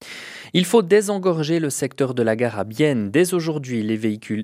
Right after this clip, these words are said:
individuels motorisés n'auront plus le droit de traverser le quartier d'est en ouest et inversement. Ceci via la place de la gare ou via la place du Général Guisan. Une analyse a montré fin deux mille dix-huit que le trafic y était trop important et que le secteur n'était pas assez sécurisé.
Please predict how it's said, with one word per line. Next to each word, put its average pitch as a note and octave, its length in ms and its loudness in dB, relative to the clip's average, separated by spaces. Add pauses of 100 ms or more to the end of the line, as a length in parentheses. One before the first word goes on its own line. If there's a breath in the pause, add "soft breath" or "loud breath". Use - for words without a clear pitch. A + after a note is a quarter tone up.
individuels D#3 680 2
motorisés D#3+ 680 0
n'auront C3+ 380 -2
plus G#3 300 -4
le F#3+ 60 -2
droit D3 280 2
de C#3+ 100 -2
traverser A#2 480 -2
le G2+ 80 -2
quartier G2+ 540 -4
d'est A#2+ 320 -2
en A#2 100 0
ouest A2 300 -2
et G2 40 -4
inversement. A#2 600 0 (420 loud breath)
Ceci - 300 -8
via F#2+ 200 -2
la F2+ 120 -4
place F#2+ 180 0
de F#2+ 80 -4
la F2+ 160 -2
gare B2 300 2
ou G2 80 -6
via F#2+ 200 -6
la F2+ 120 -6
place - 400 -6
du F#2 160 -12
Général G2+ 400 -4
Guisan. A2 480 -2 (580 loud breath)
Une F#2 160 -6
analyse F#2 460 -4
a F2 60 -2
montré F#2 360 -6
fin A2 240 -2
deux B2 160 -2
mille D3 180 -2
dix-huit C3+ 460 -4
que - 120 -2
le B2+ 120 2
trafic - 640 -6
y B2 60 4
était C#3 260 0
trop - 380 0
important C#3+ 500 -2
et C3 60 -2
que A#2+ 100 -4
le A2 120 0
secteur G#2+ 760 -2
n'était G2 240 -6
pas F#2+ 140 -2
assez F#2 180 -8
sécurisé. A2 680 -4